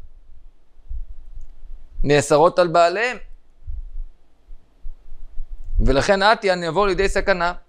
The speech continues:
שואלת הגמרא, "הרי הן לא מסכימות." אז הן אנוסות, ואם הן אנוסות, הן לא נאסרות על בעליהם אם בעליהם הוא לא כהן. ולדרוש להו, לאותם צנועות, דאונס, אם זה היה בעל כורחה, שהרי היא לא נאסרת על בעלה,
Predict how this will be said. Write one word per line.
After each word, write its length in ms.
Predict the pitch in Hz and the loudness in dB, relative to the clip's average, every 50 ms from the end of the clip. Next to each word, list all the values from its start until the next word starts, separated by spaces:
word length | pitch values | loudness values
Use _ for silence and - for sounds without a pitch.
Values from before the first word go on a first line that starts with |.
| _ - - _ _ _ _ _ _ _ _ - - | _ -20 -20 _ _ _ _ _ _ _ _ -20 -10
שואלת 220 | - - 139 143 156 | -4 -2 0 0 0
הגמרא, 240 | 143 147 - 156 165 | 0 2 4 4 4
"הרי 540 | 160 151 135 123 139 147 147 151 151 139 - | 4 4 2 4 4 4 4 4 2 0 -2
הן 140 | 120 127 131 | -2 0 2
לא 440 | 135 156 196 233 247 233 - - - _ _ - - - - - - - - _ _ _ - - _ _ _ - | 4 4 6 6 6 4 2 -4 -16 _ _ -18 -12 -8 -8 -8 -10 -12 -20 _ _ _ -20 -20 _ _ _ -8
מסכימות." 720 | 131 143 - - - 180 175 160 135 113 104 - - - - - - - - - - - - - - | -8 -8 -4 0 2 2 2 2 2 0 -2 -6 -12 -18 -18 -14 -10 -8 -8 -8 -8 -12 -12 -4 0
אז 120 | 123 123 | 2 2
הן 120 | 139 143 135 | 4 4 4
אנוסות, 680 | 135 139 143 - - - 262 262 226 175 - - - _ _ _ _ _ _ - | 4 2 0 0 2 4 4 4 4 2 -4 -8 -20 _ _ _ _ _ _ -6
ואם 180 | 127 175 190 | -4 -4 -4
הן 120 | 196 190 185 | -4 -4 -4
אנוסות, 380 | 180 175 160 - 160 143 - | -4 -4 -2 0 -2 -2 -2
הן 60 | 151 | -2
לא 120 | 151 165 180 | -6 -4 -4
נאסרות 420 | 214 214 - 214 185 185 185 185 | -4 -2 0 2 4 4 4 4
על 80 | 175 165 | 4 4
בעליהם 440 | 151 165 156 156 160 160 165 165 165 | 6 6 6 4 4 2 -2 -2 -4
אם 120 | 156 143 | -2 2
בעליהם 360 | 139 143 139 143 147 151 156 | 4 4 4 6 4 2 2
הוא 100 | 147 143 | 2 2
לא 120 | 147 147 - | 2 2 2
כהן. 260 | - 131 123 120 120 - - - - - - - - - - 90 | 4 4 4 4 2 0 -6 -12 -14 -20 -18 -20 -20 -16 -10 -4
ולדרוש 560 | 98 110 117 117 127 156 226 269 269 - 254 | 0 2 2 4 4 6 6 6 4 4 2
להו, 380 | 233 196 175 170 165 160 - _ - | 2 4 4 4 2 0 -4 _ -6
לאותם 320 | - 143 139 196 190 185 | -4 -2 0 0 0 0
צנועות, 480 | 175 - - 208 220 240 240 233 233 - _ - - - - - - - | -2 -6 -8 -4 -2 0 0 -2 -2 -8 _ -10 -8 -4 -4 -4 -4 -2
דאונס, 500 | 120 117 135 170 220 233 214 156 - - | 0 2 4 4 4 4 2 -2 -4 -6
אם 100 | 170 160 | -6 0
זה 120 | 147 165 | 2 4
היה 200 | 165 170 190 190 | 4 4 4 2
בעל 260 | 151 131 143 156 175 170 | 2 2 2 2 2 2
כורחה, 420 | - 196 190 165 - 220 208 202 | 0 -2 -2 0 2 2 2 2
שהרי 540 | 208 - 220 226 254 254 233 220 214 208 151 135 | 2 2 4 4 4 4 2 0 -2 -2 -4 -4
היא 80 | 151 | -2
לא 120 | 165 185 196 | -2 -2 -2
נאסרת 340 | 208 196 - 202 190 190 | -2 -4 -2 -2 0 0
על 80 | 196 175 | 0 -2
בעלה, 400 | 156 165 165 160 151 135 131 127 | 0 2 2 4 4 2 0 0